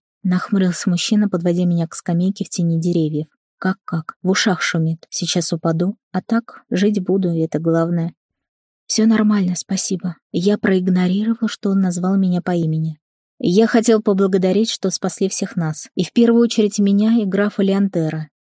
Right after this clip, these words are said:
«Я спасла себя тоже. Но, пожалуйста».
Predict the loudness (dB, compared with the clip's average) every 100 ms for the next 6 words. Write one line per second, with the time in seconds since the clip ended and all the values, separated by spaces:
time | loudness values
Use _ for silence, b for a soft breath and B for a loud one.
0 | _ _ _ _ _ _ 0 2 0 0
1 | -2 0 0 0 -2 -2 -2 -4 -4 -8
2 | -10 _ -2 0 -2 -4 _ -2 0 2
3 | 0 -2 -6 -10